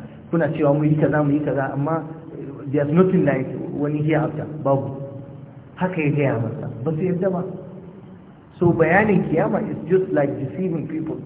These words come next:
Wal iyadu billah da wannan halaka. Allah ya faɗa baya yin zalunci a kiyama. Kowa zai zo, kuma wallahi, malam, sai kaga aikinka. "Inna Allah la yuzlimu mithqala dharra.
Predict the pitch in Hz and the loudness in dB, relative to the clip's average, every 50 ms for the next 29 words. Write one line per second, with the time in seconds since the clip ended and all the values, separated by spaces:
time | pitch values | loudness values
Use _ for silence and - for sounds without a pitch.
0 | - - - - - - - - - - - - - 147 156 151 175 180 190 185 | -12 -14 -16 -16 -18 -18 -18 -20 -20 -20 -10 -4 -2 0 0 2 2 4 4 4
1 | 185 175 160 160 165 165 156 151 143 143 147 143 135 - - 120 120 117 - - | 4 2 2 2 2 2 2 2 2 2 2 0 -2 -2 -2 -4 -4 -6 -6 -8
2 | - - - - - - - - - - - - - - - - - - - 196 | -12 -12 -14 -14 -16 -18 -18 -18 -20 -20 -20 -20 -20 -20 -20 -20 -12 -6 0 2
3 | 208 196 190 196 190 185 175 185 185 180 180 190 185 170 160 151 143 143 143 143 | 4 6 6 4 4 2 2 2 2 2 4 4 4 4 2 2 4 4 4 4
4 | 147 147 147 147 139 120 - - - 127 120 113 107 - - - 285 285 247 247 | 4 2 0 -2 -4 -4 -6 -6 -6 -6 -6 -6 -8 -10 -10 -8 -4 0 0 0
5 | 254 247 220 196 139 - - - - - - - - 170 180 185 170 151 156 170 | 0 0 0 0 0 -2 -2 -6 -8 -10 -10 -10 -8 -6 -4 -2 -2 -2 -2 -2
6 | 185 185 175 165 165 165 165 147 139 - 147 143 147 143 143 143 143 143 - 123 | -2 0 0 0 0 -2 -2 -2 -2 -2 -2 -2 0 0 0 -2 -2 -2 -4 -6
7 | - - - - 180 196 185 170 170 190 190 180 180 196 190 185 185 175 175 196 | -8 -8 -6 -4 -2 -2 0 0 0 0 0 0 0 0 0 0 0 0 0 0
8 | 202 190 190 190 185 185 185 - 220 214 202 196 202 254 254 208 208 160 123 | 0 0 2 2 0 0 0 0 0 2 2 4 4 2 2 2 0 -2 -4